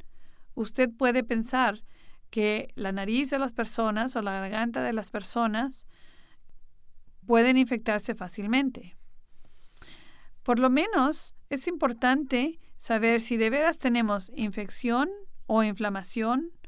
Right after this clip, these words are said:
o vasculitis o una combinación. Y tratar con antibióticos esta sinusitis, am, es generalmente lo que las personas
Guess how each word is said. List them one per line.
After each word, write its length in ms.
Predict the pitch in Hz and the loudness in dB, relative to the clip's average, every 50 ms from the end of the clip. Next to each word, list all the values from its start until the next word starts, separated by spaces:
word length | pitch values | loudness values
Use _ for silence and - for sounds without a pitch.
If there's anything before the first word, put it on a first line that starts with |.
| - - - - | -14 -14 -6 -2
o 120 | - 220 | 0 2
vasculitis 920 | 226 220 214 - - 220 208 214 262 320 277 - - - 240 226 - - - - - - - - | 2 2 0 -2 -4 -4 -2 0 0 0 -2 -2 -4 -4 -6 -6 -6 -8 -8 -8 -8 -8 -4 2
o 100 | - 220 | 6 6
una 300 | 226 277 330 381 381 330 | 8 8 8 6 4 2
combinación. 920 | - 311 285 262 254 240 220 220 208 - - 240 247 208 - - - 190 - - - - - - - - - - - - - | 4 4 4 6 6 4 2 0 -2 -4 -4 -2 -2 -2 -2 -4 -6 -8 -8 -8 -8 -8 -10 -10 -12 -12 -14 -14 -14 -8 -2
Y 120 | 226 226 | -2 0
tratar 500 | 226 220 226 220 - 262 247 277 311 311 - - | 2 2 2 2 4 4 4 4 4 2 -2 0
con 160 | - 302 311 | 0 2 2
antibióticos 840 | 320 302 262 277 240 247 247 240 233 226 247 226 - 240 214 220 - | 2 2 0 0 0 2 2 2 2 0 -4 -4 -2 -2 -2 -2 -2
esta 220 | 233 226 - 240 | -4 -2 -2 -4
sinusitis, 920 | 233 - 220 202 208 185 190 - 247 262 262 - - 196 196 214 - - - - - - - - - - - | -4 -4 -4 -4 -4 -6 -4 -4 -2 -2 -2 -4 -8 -10 -10 -10 -12 -12 -14 -14 -16 -18 -18 -20 -18 -18 -10
am, 380 | - - 226 220 214 208 214 - - | -4 0 2 2 2 2 0 -2 -4
es 480 | - 262 285 359 359 359 - - 285 - - - 339 254 233 | -2 0 0 0 0 -2 -4 -8 -10 -14 -16 -18 -16 -14 -14
generalmente 720 | - - 240 226 220 208 220 247 247 240 233 247 233 254 233 | -4 -2 0 2 4 4 4 2 4 2 0 0 0 0 0
lo 140 | 220 214 - | 0 0 -2
que 120 | - 208 | -2 -4
las 140 | 202 190 185 | -4 -4 -6
personas 640 | - 185 - - 220 202 196 196 185 - - - - | -8 -10 -4 -2 -2 -2 -2 -4 -6 -8 -10 -14 -14